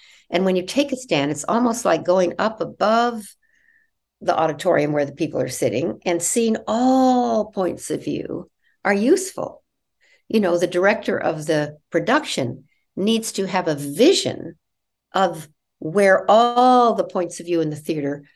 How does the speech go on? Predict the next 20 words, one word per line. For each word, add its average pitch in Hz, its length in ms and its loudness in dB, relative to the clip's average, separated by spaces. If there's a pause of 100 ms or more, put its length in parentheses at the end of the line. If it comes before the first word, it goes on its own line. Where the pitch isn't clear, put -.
(160)
are 175 120 0
going 156 300 0
to 151 280 -2
experience 143 580 -4
the - 80 -10
production. - 580 -10 (400)
But 208 120 4
a 202 60 -2
point 254 320 2
of 226 100 0
view 214 300 2
really 175 480 2 (420)
is 180 400 2 (120)
very, 233 420 0
very 180 220 -4
important 156 580 -4 (320)
when 196 200 0
you 180 100 -4
relinquish 190 500 -4
it - 200 -4